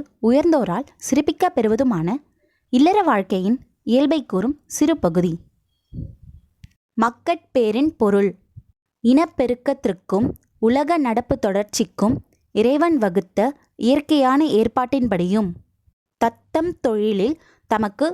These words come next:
உதவி செய்தற் பொருட்டும், உழைக்க இயலாத முதுமை காலத்தில் தம்மை பேணும் பொருட்டும், தாம் இறந்த பின்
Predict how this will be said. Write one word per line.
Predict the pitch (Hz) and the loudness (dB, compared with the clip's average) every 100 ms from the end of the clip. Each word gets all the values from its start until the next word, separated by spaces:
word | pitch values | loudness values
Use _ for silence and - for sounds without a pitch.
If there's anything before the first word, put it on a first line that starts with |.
| - | -2
உதவி | 220 233 302 330 | -2 0 0 0
செய்தற் | - 233 220 226 | 0 0 0 -2
பொருட்டும், | - 202 202 - 285 208 - - - - _ _ _ - | -2 -2 -2 -4 -4 -4 -8 -10 -16 -20 _ _ _ 0
உழைக்க | 233 311 349 359 | 0 0 -2 -2
இயலாத | 233 226 233 240 247 | 0 0 0 0 0
முதுமை | 262 226 220 254 | 0 0 0 -2
காலத்தில் | 240 220 196 196 320 254 - _ - | -4 -4 -4 -2 -2 -2 -6 _ -6
தம்மை | 220 208 202 240 320 _ - | -2 0 0 -2 -4 _ -6
பேணும் | 254 269 302 302 | -2 0 0 -2
பொருட்டும், | - 220 240 - 339 220 - - _ _ _ _ _ - | 0 -2 -2 -4 -4 -6 -10 -16 _ _ _ _ _ -2
தாம் | 202 208 311 _ - | 0 0 -4 _ -4
இறந்த | 233 311 330 269 | 0 0 0 -2
பின் | 214 220 | -2 -2